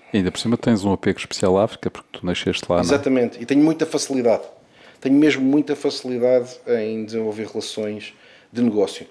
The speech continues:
Speaker 1: Aliás, eh, eu tenho a impressão que nesses países, eh, eh, a relação só se, de negócio, o negócio só se faz com relações, de facto, não é?
Speaker 2: Sim.
Speaker 1: Porque é questão da confiança.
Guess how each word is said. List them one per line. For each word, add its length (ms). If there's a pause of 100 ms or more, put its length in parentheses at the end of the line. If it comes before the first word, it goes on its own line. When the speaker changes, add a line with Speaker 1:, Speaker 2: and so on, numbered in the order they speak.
(640)
Speaker 1:
Aliás, 460
eh, 180
eu 80
tenho 220
a 20
impressão 300
que 100
nesses 240
países, 560
eh, 1160
eh, 40
a 40
relação 420
só 260
se, 180
de 200
negócio, 340
o 60
negócio 260
só 100
se 140
faz 240
com 260
relações, 500
de 100
facto, 320
não 100
é? 120
Speaker 2:
Sim. 60 (720)
Speaker 1:
Porque 220
é 60
questão 180
da 80
confiança. 580